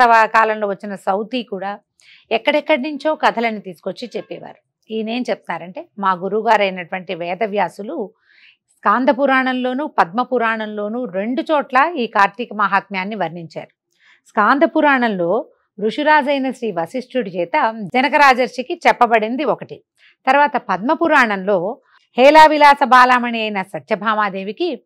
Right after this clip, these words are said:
లీలామానుష విగ్రహుడైన శ్రీకృష్ణ పరమాత్మ స్వయంగా తెలియజేసింది పద్మ పురాణంలో ఉంది. అయితే మనం ఈరోజు, ఆ, కార్తీక మాసం మొదలైంది, స్కాంద పురాణాంతర్గతమైనటువంటి పురాణాన్ని మనం తెలుసుకుందాం.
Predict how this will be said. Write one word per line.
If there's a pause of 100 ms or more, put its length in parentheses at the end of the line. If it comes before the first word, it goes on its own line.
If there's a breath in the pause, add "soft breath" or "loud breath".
(320)
లీలామానుష
విగ్రహుడైన
శ్రీకృష్ణ
పరమాత్మ
స్వయంగా
తెలియజేసింది
పద్మ
పురాణంలో
ఉంది. (480 soft breath)
అయితే
మనం
ఈరోజు, (640 soft breath)
ఆ,
కార్తీక
మాసం
మొదలైంది,
స్కాంద
పురాణాంతర్గతమైనటువంటి
పురాణాన్ని
మనం (360)
తెలుసుకుందాం.